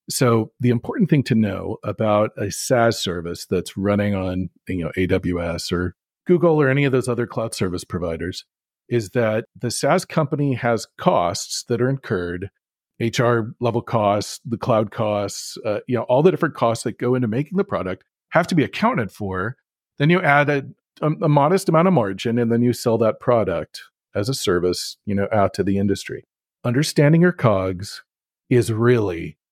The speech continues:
really hard. It is much harder than you would think. So just on A W S, for instance, you know, the rates change. Well, if the rates change, depending on the region,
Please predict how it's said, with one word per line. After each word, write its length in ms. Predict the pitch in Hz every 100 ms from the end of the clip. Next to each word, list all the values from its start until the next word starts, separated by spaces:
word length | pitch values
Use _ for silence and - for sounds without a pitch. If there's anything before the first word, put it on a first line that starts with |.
| -
really 840 | 104 110 117 123 107 90 82 82 _ _
hard. 640 | - 110 92 80 - - - _ _ _ _ _ _
It 140 | 139 135
is 160 | 131
much 380 | 139 135 139 135
harder 360 | - 120 110 104
than 160 | 101
you 120 | 101 95
would 160 | 92
think. 380 | - 90 90 - _ _ _ _
So 300 | - 135 127
just 260 | 123 139 127
on 140 | 113
A 100 | 113
W 320 | 107 107 113
S, 120 | 139 -
for 100 | 113
instance, 520 | 104 - 104 101 -
you 100 | 175
know, 100 | 190
the 100 | 131
rates 320 | 147 294 -
change. 500 | - 110 80 - - _ _ _ _
Well, 120 | 139 131
if 80 |
the 100 | 147
rates 240 | 127 202 -
change, 540 | - 123 117 123 -
depending 340 | 107 143 147 147
on 80 |
the 100 | 117
region, 520 | 120 254 139 117 113